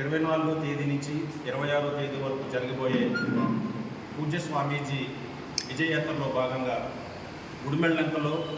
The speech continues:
స్వామీజీ వారికి స్వాగత సత్కారంలో భాగంగా ఒక భవ్యమైనటువంటి శోభాయాత్ర, అదేవిధంగా మూడు రోజుల పాటు సాంస్కృతిక కార్యక్రమాలు, అదేవిధంగా స్వామీజీని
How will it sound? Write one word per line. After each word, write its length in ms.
స్వామీజీ 580
వారికి 340
స్వాగత 420
సత్కారంలో 560
భాగంగా 380
ఒక 100
భవ్యమైనటువంటి 760
శోభాయాత్ర, 600
అదేవిధంగా 560
మూడు 200
రోజుల 240
పాటు 240
సాంస్కృతిక 480
కార్యక్రమాలు, 560
అదేవిధంగా 460
స్వామీజీని 500